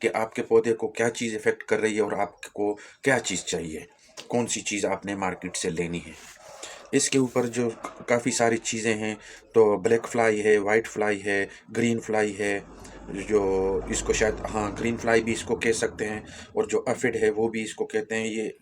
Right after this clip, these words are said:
ایک ہی قسم کی چیزیں ہیں، اور کافی اور چیزیں ہیں۔ آپ اسپرے نہیں خرید سکتے، تو یہ ہے تقریباً، اگر اسپرے خریدنا چاہیں تو تین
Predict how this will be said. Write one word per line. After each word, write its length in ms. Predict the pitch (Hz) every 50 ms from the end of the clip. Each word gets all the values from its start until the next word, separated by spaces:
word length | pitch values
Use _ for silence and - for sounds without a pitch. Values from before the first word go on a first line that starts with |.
| - _
ایک 220 | - 127 127 - 127
ہی 40 | -
قسم 260 | - 110 - 107 104
کی 140 | 98 - -
چیزیں 300 | - - 98 92 87 90
ہیں، 140 | 87 87 85 - _ _ - - - - - - - - -
اور 160 | 101 101 104 104 101 104 104 101 - - _ -
کافی 300 | - 113 117 - 123 113 113 -
اور 140 | 120 -
چیزیں 320 | - - 143 143 131 135 127
ہیں۔ 180 | 117 123 135 131 - _ - - _ _ -
آپ 80 | 107 -
اسپرے 340 | - - - - 131 127
نہیں 160 | 127 131 131 123
خرید 300 | - 127 117 120 117 -
سکتے، 340 | - 117 - - - 110 107 90 - - - - - - - 87
تو 100 | 110 107 101 - 110
یہ 160 | 123 139 139 113
ہے 120 | 113 101 90 - - _ _ - _ _ _ _ _ _ - - _ _
تقریباً، 520 | 117 113 - 117 117 117 101 120 117 120 117 - _ _ _ _ _ _ _ _ _ _ _ - - - _ _ _ _ _ -
اگر 160 | 110 - 117
اسپرے 320 | 104 - - - 123 135
خریدنا 460 | 135 - 139 131 131 120 120 127 123 120
چاہیں 320 | - 131 120 113 117 120
تو 180 | 117 - 120 117 113 110 110 110 107 - -
تین 180 | 135 139 143